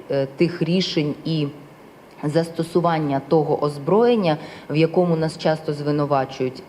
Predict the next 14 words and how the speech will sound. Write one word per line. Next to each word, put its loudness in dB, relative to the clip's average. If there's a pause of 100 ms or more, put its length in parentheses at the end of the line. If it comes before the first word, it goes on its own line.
(160)
виправданий 2
саме 0
цим. 0 (520)
Ми 4 (180)
не 4
нищимо 2
інфраструктуру, 0 (120)
наскільки -2
це -4
можливо -2
в -6
умовах -2
бойових 0
дій. -4